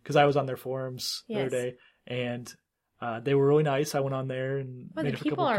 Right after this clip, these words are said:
Speaker 2: really
Speaker 1: comments.
Speaker 2: nice.
Speaker 1: Yeah, it, it's a great s-, site, 'cause they had, they had heard the episode where I had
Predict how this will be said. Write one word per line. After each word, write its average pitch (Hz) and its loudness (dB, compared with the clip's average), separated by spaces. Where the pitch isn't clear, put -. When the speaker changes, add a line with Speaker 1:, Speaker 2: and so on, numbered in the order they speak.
Speaker 2:
really 240 2
Speaker 1:
comments. 180 -6
Speaker 2:
nice. 175 -16
Speaker 1:
Yeah, 175 10
it, 123 -2
it's - -6
a 139 -10
great 139 0
s-, - -8
site, 127 -2
'cause 143 -2
they 180 10
had, 165 6
they 202 12
had 202 12
heard 185 8
the 170 8
episode 156 6
where 139 0
I 127 -2
had 127 -4